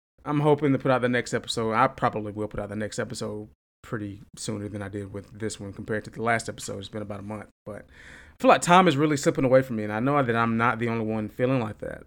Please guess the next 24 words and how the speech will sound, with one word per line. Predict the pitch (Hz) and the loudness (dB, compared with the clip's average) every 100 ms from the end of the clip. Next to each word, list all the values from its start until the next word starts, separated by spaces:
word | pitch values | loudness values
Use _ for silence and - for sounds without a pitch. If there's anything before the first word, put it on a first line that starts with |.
| - | -8
but | 117 110 - _ - - - - _ _ _ _ | -4 -4 -8 _ -20 -20 -20 -20 _ _ _ _
I | - | -10
feel | - 359 | -2 2
like, | 320 120 - - - _ _ _ - _ - | 2 2 -4 -16 -18 _ _ _ -20 _ -6
I'm | 202 277 | 4 6
not | 294 | 6
sure | - 185 | 6 4
if | 180 | 4
it's | 156 | 0
the | - | -2
season. | 117 - 190 214 226 220 | -2 0 2 2 0 0
I'm | - | 0
not | 214 190 | 0 2
sure | 170 | 2
if | 151 | 0
it's | 139 | -6
the | |
weather. | 104 131 170 175 175 | -2 4 4 4 0
I'm | 135 | 0
not | 143 | -4
sure | 135 120 | -4 -4
if | |
it's | 123 113 | -4 -6
just | 113 107 - | -6 -6 -8